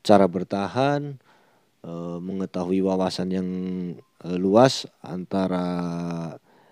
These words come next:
eh, ilmu dari, eh, gunung hutan tersebut, supaya kita tidak, eh, menjadi orang yang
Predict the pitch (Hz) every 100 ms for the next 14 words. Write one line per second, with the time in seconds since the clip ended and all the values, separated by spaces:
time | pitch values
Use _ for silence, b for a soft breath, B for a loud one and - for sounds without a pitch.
0 | b b - 87 80 95 101 98 101 92
1 | 90 90 95 - - 80 87 90 90 98
2 | 90 92 92 90 92 95 95 135 147 -
3 | - 98 127 107 - 139 123 92 123 113
4 | - b b b b b - 104 101 101
5 | 101 101 104 98 98 98 135 143 - _
6 | _ _ _ _ - 104 104 98 117 131
7 | 107 110 123